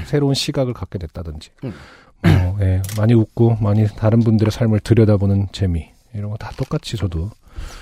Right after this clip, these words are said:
Speaker 2: 아, 느꼈던 부분이라고 생각해요.
Speaker 1: 네.
Speaker 2: 아, 아무튼 다시 한번 감사드립니다.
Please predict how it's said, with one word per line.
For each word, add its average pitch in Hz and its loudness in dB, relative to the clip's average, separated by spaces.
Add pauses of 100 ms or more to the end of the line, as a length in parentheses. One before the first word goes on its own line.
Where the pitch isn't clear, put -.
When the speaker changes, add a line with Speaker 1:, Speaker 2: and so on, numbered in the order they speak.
(580)
Speaker 2:
아, 107 2
느꼈던 110 0
부분이라고 117 6
생각해요. 135 0 (200)
Speaker 1:
네. 185 4
Speaker 2:
아, 151 4
아무튼 117 -12
다시 - -4
한번 110 -2
감사드립니다. 98 -8